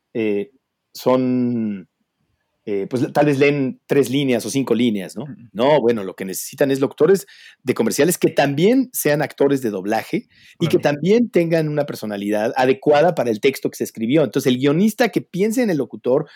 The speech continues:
Speaker 1: que piense en el tipo de locutor que quiere, cuál es el tono, y todo eso requiere de tiempo, trabajo, esfuerzo. Y, y no, aquí en México quieren que, o sea, la radio, si yo te dijera cuánto gané, ya teniendo, ya estando en los primeros lugares de rating en México, mi, mi programa de radio,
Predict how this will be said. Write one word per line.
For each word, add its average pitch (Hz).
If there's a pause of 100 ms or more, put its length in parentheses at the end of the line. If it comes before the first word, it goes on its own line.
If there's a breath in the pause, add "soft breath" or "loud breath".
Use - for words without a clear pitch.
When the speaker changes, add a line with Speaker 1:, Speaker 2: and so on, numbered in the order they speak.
(180 loud breath)
Speaker 1:
que -
piense 190
en 208
el 151
tipo 180
de 180
locutor 147
que 123
quiere, 127
cuál 190
es 196
el 131
tono, 123 (200 loud breath)
y 160
todo 302
eso 320
requiere 190
de 180
tiempo, 131
trabajo, 117
esfuerzo. 117 (480 soft breath)
Y, 117
y 120
no, 127
aquí 107
en 143
México 156
quieren 135
que, 92
o -
sea, 156
la 147
radio, 143 (160 loud breath)
si -
yo 160
te 202
dijera 147
cuánto 151
gané, 123 (280)
ya 180
teniendo, 226
ya 220
estando 254
en 233
los 170
primeros 156
lugares 147
de 127
rating 135
en 113
México, 123
mi, 165
mi 107
programa 117
de 120
radio, 110